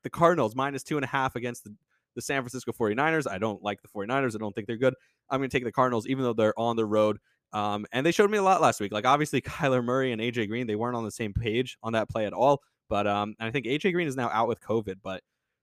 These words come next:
uh, yeah, I'm gonna take the Cardinals there. And then the Sunday Nighter and the Monday Nighter. Sunday Nighter is the Rams home for the Tennessee Titans. They're minus seven and a half for the Rams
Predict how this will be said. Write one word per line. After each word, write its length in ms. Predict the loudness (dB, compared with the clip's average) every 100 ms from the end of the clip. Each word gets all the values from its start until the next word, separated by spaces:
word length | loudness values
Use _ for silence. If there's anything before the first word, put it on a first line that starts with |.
| _
uh, 260 | -8 -6 -8 _ _
yeah, 160 | -6 -2
I'm 160 | 0 2
gonna 140 | 0
take 180 | 0 -2
the 60 | 0
Cardinals 400 | 2 2 0 2
there. 240 | 2 2
And 80 | -2
then 100 | -4
the 80 | -6
Sunday 380 | -2 0 2
Nighter 300 | 2 2 4
and 140 | 2 -2
the 40 |
Monday 300 | -2 -2 -2
Nighter. 240 | -2 -4 -4
Sunday 220 | -4 -2
Nighter 260 | 0 0
is 140 | -2 -4
the 100 | -4
Rams 360 | -2 -2 -2
home 180 | -2 -4
for 80 | -6
the 60 | -10
Tennessee 340 | -8 -8 -10
Titans. 320 | -4 -2 -2
They're 100 | -6
minus 420 | -4 -4 -2 -4
seven 360 | -6 -6 -4 -2
and 100 | -4
a 40 |
half 340 | -6 -2 -2 0
for 100 | 0
the 100 | 0
Rams 300 | -2 -6